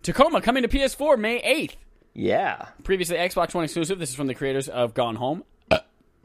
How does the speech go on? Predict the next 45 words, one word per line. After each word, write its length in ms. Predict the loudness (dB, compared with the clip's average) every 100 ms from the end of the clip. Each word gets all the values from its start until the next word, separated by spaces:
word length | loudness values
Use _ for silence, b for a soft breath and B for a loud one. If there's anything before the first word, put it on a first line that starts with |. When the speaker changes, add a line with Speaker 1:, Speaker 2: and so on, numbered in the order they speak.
| _ _ _ -4
Speaker 1:
Can't 180 | -2 0
wait 80 |
to 60 | -2
play 160 | 0 4
that. 140 | 6
Speaker 2:
Nice 80 | 6
one. 120 | 2 -4 b b b 2
Speaker 1:
I 120 | 2
could 160 | 4 2
have 80 | 2
played 200 | 2 4
it 80 | 4
already 360 | 4 4 2
because 520 | 0 0 2 2 0 -4
I 200 | -2 2
own 160 | 2 2
an 60 |
Xbox, 520 | 0 4 4 4 2 -12 b b 2
but 300 | 6 8 6
let's 160 | 0 2
be 140 | 4
honest, 400 | 4 2 -4 -10 b 4
I 160 | 4
love 240 | 6 2 0
PlayStation 560 | -2 -2 -4 -4 -6
so 160 | -4 -4
much. 380 | -6 -12 -16 -20 _ _ -6
So 140 | 0
I'm 160 | 2 2
gonna 140 | 0
wait 180 | 0 0
till 120 | 0
May 160 | 0 2 2
eighth, 120 | 0
and 80 | -2
then 80 | -2
I'm 80 | -2
gonna 100 | 2
buy 160 | 2
it 40 | 2
and 80 | 0
play 200 | -2 -2
it. 120 | -4 _ _ -6
Speaker 2:
<laughs> 1080 | -6 -6 -10 -2 -2 -2 -6 -6 -6 -6 -8 -14 -20 -18 B B B B B -2
Um, 380 | 2 2 0 -4